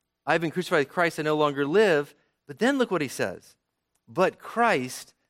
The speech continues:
lives in me." Great. What does he mean by that? Well, you might have heard when you become a Christian, the Holy Spirit comes and lives inside of you. And because of the Trinity, we can say very fairly that the Spirit of Christ lives in you.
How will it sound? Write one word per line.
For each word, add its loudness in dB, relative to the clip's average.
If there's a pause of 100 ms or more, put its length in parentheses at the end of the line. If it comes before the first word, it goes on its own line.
(100)
lives 2
in -2
me." 0 (680)
Great. -10
What 0
does -6
he -2
mean 0
by 2
that? -2 (1400)
Well, -2
you -2
might 4
have -2
heard 2 (140)
when -4
you 0
become 0
a 0
Christian, -2
the 0
Holy 2
Spirit 0
comes 0
and 0
lives 4
inside 2
of -2
you. -8 (600)
And -4
because 0
of 2
the 4
Trinity, 0
we -2
can -4
say 4 (360)
very 2
fairly 2
that -2
the -8
Spirit 0
of 0
Christ -2
lives -4
in -4
you. -10